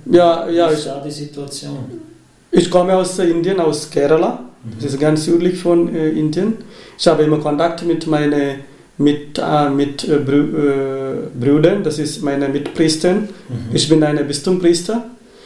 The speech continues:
Speaker 1: Ich habe immer Kontakt mit ihnen. Und, äh, zurzeit haben wir auch solche Verbot.
Speaker 2: Mhm.
Speaker 1: Aber sie alle feiern in ihrer eigenen Gemeinde Gottesdienst, äh, private Gottesdienst für,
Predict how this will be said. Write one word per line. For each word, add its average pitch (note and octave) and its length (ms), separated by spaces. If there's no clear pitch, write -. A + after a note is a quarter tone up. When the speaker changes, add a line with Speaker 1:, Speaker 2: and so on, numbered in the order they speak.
Speaker 1:
Ich - 100
habe D#3 140
immer D#3+ 160
Kontakt E3 400
mit E3 220
ihnen. E3+ 460
Und, D#3 200
äh, D#3+ 320
zurzeit D#3+ 580
haben D3+ 280
wir D#3 220
auch E3 140
solche D3+ 360
Verbot. C#3 720
Speaker 2:
Mhm. A2 360
Speaker 1:
Aber D#3 180
sie E3 500
alle D#3 260
feiern D3+ 680
in D3 140
ihrer C#3+ 200
eigenen C3+ 340
Gemeinde C#3 600
Gottesdienst, C3+ 880
äh, D#3 40
private D#3 360
Gottesdienst C#3+ 600
für, C#3 360